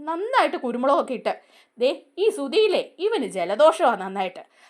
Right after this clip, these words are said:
അവൻ്റെ ജലദോഷവും തുമ്മലും ഒക്കെ മാറാൻ ഈ ഞണ്ട് കറിയും അതുപോലെ തന്നെ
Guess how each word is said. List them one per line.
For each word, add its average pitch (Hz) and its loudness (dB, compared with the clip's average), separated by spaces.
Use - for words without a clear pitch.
അവൻ്റെ 294 0
ജലദോഷവും 220 -2
തുമ്മലും 262 0
ഒക്കെ 262 0
മാറാൻ 247 2
ഈ 508 0
ഞണ്ട് 214 -2
കറിയും 254 0
അതുപോലെ 285 2
തന്നെ 220 -4